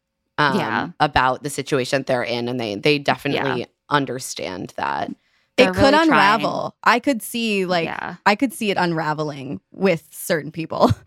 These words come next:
Speaker 2: Well, and I think that now part of them trying to have this separate separation is this fear that's, like, they can see all the strain that is already being put on their friendship and that they have to, to kind of divert that because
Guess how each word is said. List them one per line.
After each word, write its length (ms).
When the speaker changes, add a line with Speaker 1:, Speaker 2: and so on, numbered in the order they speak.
Speaker 2:
Well, 120
and 160
I 80
think 280
that 180
now 180
part 300
of 100
them 220
trying 300
to 120
have 360
this 140
separate 640
separation 920
is 400
this 300
fear 360
that's, 260
like, 440
they 200
can 240
see 500
all 200
the 120
strain 440
that 100
is 160
already 360
being 240
put 180
on 120
their 140
friendship 580
and 180
that 160
they 160
have 400
to, 420
to 120
kind 280
of 120
divert 520
that 300
because 720